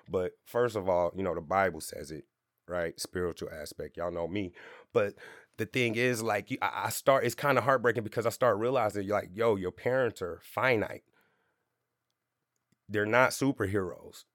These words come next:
You feel me? They're not gonna be here forever.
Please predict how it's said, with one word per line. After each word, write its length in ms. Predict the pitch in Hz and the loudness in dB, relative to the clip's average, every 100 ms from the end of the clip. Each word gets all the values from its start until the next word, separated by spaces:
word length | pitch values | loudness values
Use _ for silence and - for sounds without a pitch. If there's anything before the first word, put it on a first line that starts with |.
| - | -2
You 160 | 117 | 2
feel 280 | 160 127 127 | 4 6 6
me? 200 | 127 120 | 6 0
They're 160 | 101 107 | 0 2
not 220 | 117 117 | 2 2
gonna 160 | 117 92 | 2 0
be 220 | 85 117 | -4 -4
here 160 | 107 | -4
forever. 600 | 101 90 - 117 110 85 | -6 -8 -2 0 0 -4